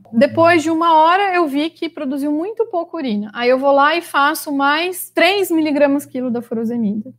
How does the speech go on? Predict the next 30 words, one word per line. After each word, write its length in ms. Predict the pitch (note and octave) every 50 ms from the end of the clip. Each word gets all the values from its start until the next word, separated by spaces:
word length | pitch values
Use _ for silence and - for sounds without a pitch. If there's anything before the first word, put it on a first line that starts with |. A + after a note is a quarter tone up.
| _ -
Vi 180 | B3 A#3+ D4 D#4+
que 120 | D#4 F#4
produziu 400 | - E4 D#4+ C4 C#4+ C4 D4+ E4+
um 100 | F4+ G4
pouquinho 560 | - - F#4+ F4 - - - A#4 C5+ C#5 B4+
a 60 | G#4+ E4
mais. 480 | C4 A#3 G3+ G#3+ G#3 - - - - _
Aí 160 | - B3+ C4+
eu 120 | D4 D4+ C#4+
vou 100 | D4 D4
lá 180 | D4 D#4 E4
e 60 | F4+
faço 340 | E4+ - E4 E4 E4 E4+ - _
quatro 480 | _ - E4 E4+ F#4+ G#4 G#4+ - G#4 F#4+
miligramas 560 | F#4 E4+ E4+ D4+ D#4+ D#4+ D#4 D#4 D#4+ D#4+ -
quilo 260 | _ - D4 C#4+ D4+
da 120 | C4 C#4 D4
furosemida. 680 | - D4 C4 C#4 B3+ C#4 C#4 C4 B3 A3 G#3 G#3+ - _ _
Pronto, 380 | - C#4+ C#4 B3+ A#3 A#3 - B3
aí 140 | A#3+ B3+
produz 400 | - - C#4 C4+ A#3 C#4+ D4+ C#4
muita 520 | C#4 C#4+ C#4+ D4+ D#4 D#4+ D4+ C#4 C#4 C#4 B3
urina, 400 | B3 G#3+ G#3+ A3 G#3 G3+ G#3+ G#3+ G3+
excessivamente. 1040 | B3 C#4 E4+ - - E4 D4+ - - D4 D4+ D#4 D4 C4 G#3+ G#3+ A3 G#3+ A3+ - _ _ _ _ _ _
Por 160 | - F#4+ G#4+ G4
que 220 | - F#4+ G#4 G4+
que 120 | G4+ -
isso 220 | D#4 D4+ D4+ - C4
vai 200 | B3+ B3 A#3+ A#3+
acontecer? 680 | A#3+ - B3 B3 A#3+ A#3 A3+ A#3 - - G#3 G#3 -